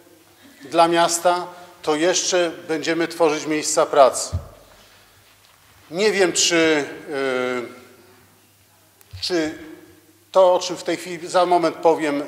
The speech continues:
zakończy się pomyślnie, czy nie. Życzyłbym sobie bardzo, żeby tak.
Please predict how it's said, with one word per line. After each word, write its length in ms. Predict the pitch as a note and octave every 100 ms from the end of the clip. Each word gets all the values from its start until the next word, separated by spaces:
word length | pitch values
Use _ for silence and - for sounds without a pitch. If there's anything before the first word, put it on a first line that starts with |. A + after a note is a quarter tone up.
| -
zakończy 540 | - D#3 - E3+ F3 E3+
się 140 | F3+
pomyślnie, 540 | E3 E3 E3 D#3+ D#3+ D#3
czy 200 | - C3
nie. 240 | A2 G2
Życzyłbym 500 | C3 - A3+ F#3+ G3
sobie 360 | - F3+ F#3 D#3
bardzo, 400 | E3+ E3+ E3 E3+
żeby 260 | E3+ D#3
tak. 380 | - A#2+ F2 -